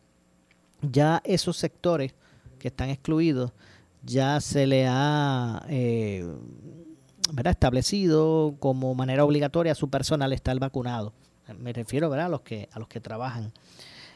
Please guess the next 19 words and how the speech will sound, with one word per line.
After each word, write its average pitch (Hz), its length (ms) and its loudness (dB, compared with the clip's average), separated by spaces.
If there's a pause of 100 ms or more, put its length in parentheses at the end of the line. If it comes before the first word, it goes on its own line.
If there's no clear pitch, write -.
(180)
en 117 160 -6
esos, 123 300 -2 (280)
en 127 140 -18
esos 131 240 -14
entes, 131 580 -6 (600)
eh, 113 640 2
de 131 160 2
la 139 80 4
economía. 113 640 0
Así 147 220 -8
que 165 120 -4
eso 214 120 -8
es 180 80 -4
una. 214 300 -6 (320)
Regresa 175 1040 0
ley, 175 180 4
la 185 160 4
ley 185 220 2
seca, 196 580 -2